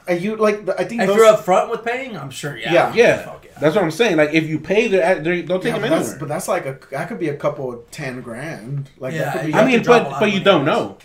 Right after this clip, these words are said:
Speaker 3: You're, you're just assuming it's ten thousand.
Speaker 1: No, no, no. Like, I've looked at the prices
Speaker 2: Yeah,
Speaker 1: of some
Speaker 2: they're, they're
Speaker 1: facilities.
Speaker 2: expensive.
Speaker 1: They're expensive as
Speaker 3: Okay,
Speaker 1: fuck.
Speaker 3: but see, that's, that's what you,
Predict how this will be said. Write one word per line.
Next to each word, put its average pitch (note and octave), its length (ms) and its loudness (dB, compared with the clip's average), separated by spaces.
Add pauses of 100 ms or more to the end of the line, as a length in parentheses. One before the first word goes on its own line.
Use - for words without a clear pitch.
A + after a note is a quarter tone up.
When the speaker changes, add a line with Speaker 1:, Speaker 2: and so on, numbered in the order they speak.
(160)
Speaker 3:
You're, D3 200 -2
you're D#3+ 160 0
just C#3+ 180 -6
assuming C3+ 400 -6
it's - 80 -10
ten A2 180 -12
thousand. B2+ 220 -10
Speaker 1:
No, C4 180 0
no, G3+ 200 0
no. D#3 40 -2
Like, D#3+ 160 0
I've F3 140 0
looked G3+ 160 -2
at E3+ 140 -6
the - 40 -6
prices E3 260 -2
Speaker 2:
Yeah, F3+ 120 6
Speaker 1:
of - 60 0
some D#3+ 100 0
Speaker 2:
they're, E3 60 2
they're D#3+ 60 2
Speaker 1:
facilities. F3+ 320 -2
Speaker 2:
expensive. D#3+ 220 -8
Speaker 1:
They're D#3 160 -2
expensive D#3 640 -8
as - 160 -8
Speaker 3:
Okay, G3+ 220 0
Speaker 1:
fuck. - 80 0
Speaker 3:
but E3+ 140 -2
see, G3+ 140 -8
that's, F3 340 -2
that's F3 260 -2
what E3+ 140 -6
you, D3 180 -8